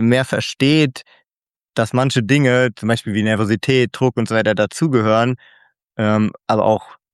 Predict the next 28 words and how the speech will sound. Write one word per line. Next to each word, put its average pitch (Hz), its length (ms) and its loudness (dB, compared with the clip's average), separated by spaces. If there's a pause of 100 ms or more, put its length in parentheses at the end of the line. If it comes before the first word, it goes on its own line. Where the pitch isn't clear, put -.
nicht 110 300 0
nur, 120 440 2 (260)
also 92 280 -4 (120)
n-, 113 320 -10
nicht 131 320 2
den 131 100 2
Einfluss 135 380 -2
haben 120 240 2
müssen, 120 380 0 (380)
wie 110 120 -2
es 107 100 -4
vielleicht 110 300 0
davor 104 300 0
hat. 120 180 -2
Also 101 160 -2
manchmal 117 280 -2
sind's 117 200 -2
einfache 131 500 -2
Denkweisen, 120 880 0 (380)
eine - 100 -2
andere 190 240 0
Perspektive, 123 800 0
die 110 120 0
da 117 140 0
sch-, - 220 -4
dann 127 220 -2
schon 113 200 -2
helfen, 131 500 0